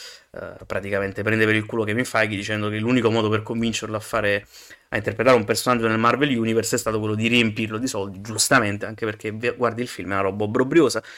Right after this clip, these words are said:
Interpreta Thaddeus Ross, tra l'altro, che è un personaggio che conosciamo da vent'anni nell'M C U, era il generalissimo, militarissimo e baffutissimo, eh, ammiraglio, se non erro,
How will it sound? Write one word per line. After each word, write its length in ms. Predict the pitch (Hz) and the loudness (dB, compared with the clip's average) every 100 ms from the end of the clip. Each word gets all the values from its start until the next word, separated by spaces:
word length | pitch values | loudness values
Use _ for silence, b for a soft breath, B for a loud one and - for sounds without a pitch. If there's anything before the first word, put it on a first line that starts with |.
| B B | B B
Interpreta 560 | 254 233 180 180 143 117 | 0 6 6 6 6 6
Thaddeus 460 | 156 127 127 135 | 6 8 6 6
Ross, 420 | 131 143 - - 95 | 4 4 2 -4 -8
tra 160 | - 113 | 0 4
l'altro, 400 | 113 101 - 120 | 4 2 -2 0
che 60 | |
è 20 | 135 | 0
un 60 | |
personaggio 440 | - 107 135 117 110 | -2 0 0 2 0
che 200 | 110 107 | 0 -2
conosciamo 500 | 113 107 - 123 110 | -6 -4 -2 -2 0
da 100 | 110 | 0
vent'anni 460 | 135 135 127 147 | 0 4 4 4
nell'M 280 | 120 113 104 | 2 0 0
C 180 | 107 135 | -2 0
U, 160 | 123 135 _ | -2 -4 _
era 240 | 127 113 | 6 8
il 520 | 113 120 117 110 110 113 | 6 6 4 4 4 4
generalissimo, 720 | 123 131 123 147 - - 117 | 4 6 6 4 2 0 0
militarissimo 760 | 127 143 131 127 139 - 117 110 | 0 2 2 2 4 2 2 0
e 40 | |
baffutissimo, 1000 | 120 139 - 156 - - - 120 127 - _ | 0 -2 -6 -6 -2 0 0 0 0 -2 _
eh, 80 | 113 | -8
ammiraglio, 920 | 110 104 95 - 110 127 107 110 113 117 | -4 -4 -4 -2 2 4 6 4 2 0
se 80 | 107 | 0
non 100 | 107 | -2
erro, 300 | 92 117 | 2 2